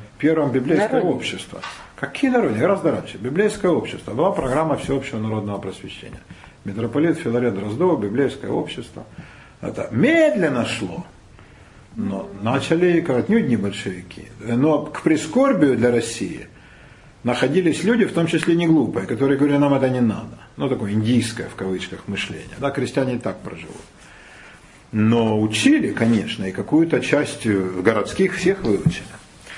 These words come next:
Speaker 1: А,
Speaker 2: Ну, так,
Speaker 1: скажите
Speaker 2: может быть, не два дня, но полвека-то уйдет?
Speaker 1: Нет,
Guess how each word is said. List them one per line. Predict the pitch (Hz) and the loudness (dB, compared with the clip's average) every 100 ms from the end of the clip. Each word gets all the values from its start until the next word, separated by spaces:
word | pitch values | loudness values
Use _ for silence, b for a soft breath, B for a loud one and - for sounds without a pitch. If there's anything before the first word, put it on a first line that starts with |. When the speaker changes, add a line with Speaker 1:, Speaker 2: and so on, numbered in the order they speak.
| B B B B | B B B B
Speaker 1:
А, | - 107 175 175 | -2 0 0 0
Speaker 2:
Ну, | 180 | 0
так, | 180 - | 0 0
Speaker 1:
скажите | 196 202 226 | 2 2 0
Speaker 2:
может | 196 | 0
быть, | 190 208 | 0 0
не | 202 190 | 2 2
два | 180 165 165 175 220 | 2 0 0 2 2
дня, | 226 185 151 | 2 0 2
но | 156 151 147 143 139 143 135 | 2 2 2 0 0 -2 -2
полвека-то | 180 170 160 151 147 - | 0 2 2 2 0 -2
уйдет? | 139 143 147 226 254 - - | 0 0 0 -2 -2 -8 -6
Speaker 1:
Нет, | 139 156 123 | 0 2 2